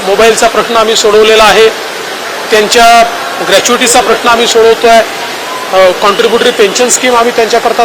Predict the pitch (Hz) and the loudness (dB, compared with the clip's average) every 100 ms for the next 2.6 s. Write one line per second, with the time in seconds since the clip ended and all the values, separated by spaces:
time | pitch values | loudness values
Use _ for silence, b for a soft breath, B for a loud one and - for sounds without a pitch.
0 | 226 220 226 220 214 226 226 196 214 - | 2 2 2 2 0 2 2 2 0 -4
1 | - - - - - - 180 196 269 233 | -10 -10 -10 -10 -12 -6 -4 0 0 0
2 | 247 262 247 262 254 247 | 0 2 2 2 4 2